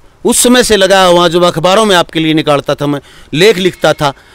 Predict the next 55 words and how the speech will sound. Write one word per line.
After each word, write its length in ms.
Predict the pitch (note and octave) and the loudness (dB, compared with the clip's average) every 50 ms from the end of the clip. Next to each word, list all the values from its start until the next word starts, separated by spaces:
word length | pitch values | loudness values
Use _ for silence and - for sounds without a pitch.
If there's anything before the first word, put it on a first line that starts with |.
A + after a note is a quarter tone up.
| - _ _ - | -20 _ _ -2
तो 180 | F3+ F3+ - - | -2 -2 0 -2
उस 200 | A#3+ B3+ - - | -2 -2 -2 0
समय 180 | C4+ B3+ B3+ A#3 | 0 0 0 0
से 120 | - G#3+ | 0 0
लगा 280 | G3 F#3 F3 F#3+ F#3 F3+ | 2 2 2 4 4 4
हुआ 240 | E3+ D#3+ D#3+ D#3+ | 4 4 4 2
हूँ। 180 | D#3+ E3 F3 F3+ - - - - - - - - | 2 0 0 -4 -6 -12 -20 -20 -20 -20 -6 -2
तो 120 | - F3+ E3+ - - D3 | -2 -2 -2 -4 -10 -6
मेरी 320 | D3+ D#3 F#3 A3+ C4 C4+ | -2 0 2 2 2 2
भावनाएं 480 | A3+ G#3 E3 D3+ D#3 F3 G#3+ A#3+ B3+ A#3+ | 2 2 0 2 2 2 2 2 2 2
हैं, 100 | G#3+ G#3+ | 2 2
ये 120 | G#3+ G#3 | 2 0
जुड़ी 280 | F#3 D#3 G3+ A#3+ C#4 D4 | 0 0 2 2 4 4
हुई 280 | C#4 A3 G3+ G3 F3+ E3 | 4 4 4 4 4 2
हैं, 160 | D3+ D3+ D#3 _ _ _ _ - - _ _ - | 2 0 -4 _ _ _ _ -20 -20 _ _ -2
तो 80 | G3+ A3 | 0 0
इसलिए 540 | A#3+ A#3 C#4+ C4 C#4+ C#4 C4+ C4 A#3 G#3+ - _ _ _ _ _ _ _ _ - | 2 2 2 2 2 4 4 2 2 0 -4 _ _ _ _ _ _ _ _ -4
मैं 320 | E3 G#3 A#3 G#3 F3+ - - - _ _ - G3 | -2 0 0 0 -2 -4 -8 -16 _ _ -6 -6
इतनी, 220 | G3+ - A#3 A#3+ | -4 -2 0 -2
इतनी 220 | A3+ F#3 A3+ A3+ | 0 0 0 0
दूर 180 | G3 G#3 G#3+ G#3 | 0 0 0 0
चल 160 | - G#3 G3 | 0 0 0
के 160 | F#3 - G#3 | 0 2 2
आता 260 | G3 F3+ E3+ - - F#3+ | 2 2 2 2 0 0
हूँ। 240 | E3+ F3 F3 F3 - _ - - - - _ - | 2 2 0 -2 -6 _ -20 -20 -20 -20 _ 0
कोई 200 | - G#3+ C4 C#4 | 2 2 4 4
भी 140 | A3+ C4+ C4 | 2 0 -2
पागलपंथी 760 | - - G#3 G3+ G#3+ G3+ A#3+ B3 - - A3+ A3+ A3 A3 A3 | 0 0 0 0 2 2 0 -2 -2 -2 -4 -2 -2 -2 -2
में 100 | G#3+ A3 | -2 0
यहाँ 240 | G#3 F#3 E3 E3 F3 | 0 0 0 2 2
नहीं 180 | F3 F3 E3+ D#3+ | 2 2 2 2
आता, 320 | D3 C3+ - - G#2 - - - - - - - - - | 2 0 -2 -6 -8 -8 -10 -12 -14 -14 -14 -6 -2 -2
और 80 | F#3 | 0
जो 120 | F#3+ A3 G#3+ | 0 0 0
घूमने 340 | F3+ F3 E3+ F#3 G#3+ C4 C#4+ | 2 2 2 2 4 4 4
मात्र 320 | C#4 C#4 C4+ - C4 B3 | 4 2 2 0 0 -2
से 140 | F#3 A#3+ B3 | 0 2 2
आता 280 | A#3 A3+ - - A#3+ | 2 0 0 0 2
है 320 | A#3 G#3 E3+ - - - - - - | 2 2 0 -2 -6 -14 -20 -10 -6
उसको 280 | F#3 G3+ - - A3 G3+ | -6 -6 -4 -2 -2 0
नहीं 300 | F3 D3 E3 A#3 A#3+ G3+ | 0 2 2 2 2 2
आना 200 | D#3+ D3 D3 C#3 | 2 0 -2 -4
चाहिए, 300 | - - D#3 D3+ D3+ D3+ | -4 -4 -4 -2 0 0
अपने 300 | D3 D#3 - E3 E3+ E3 | -2 -2 -2 -4 -4 -2
पैसे 360 | - E3+ E3+ F3 - - F3 | 0 0 0 0 0 0 0
व्यर्थ 260 | D#3 E3 E3 - - D#3+ | 0 0 -2 -2 -4 -2
नहीं 160 | D#3 F#3 G#3 | -2 -2 0
करने 320 | - G3+ E3 D#3 D#3+ D3+ | 0 0 0 0 0 -2
चाहिए, 180 | C#3 - D#3+ D#3 | -2 -2 -2 -2
अपना 200 | - D#3 D#3+ D3 | -2 -2 -4 -6
समय 260 | - E3 D#3 D#3 D3+ | -4 -4 -4 -4 -2
नष्ट 300 | D3+ D#3 D3+ - - D3 | -2 -4 -4 -6 -8 -8
नहीं 220 | C#3 B2+ E3 G#3 | -4 -2 0 0
करना 280 | F3 G3 E3+ D#3 D#3 C#3+ | 0 0 0 0 -2 -2
चाहिए। 280 | C3 - D3 C#3 C#3+ | -2 -4 -4 -6 -6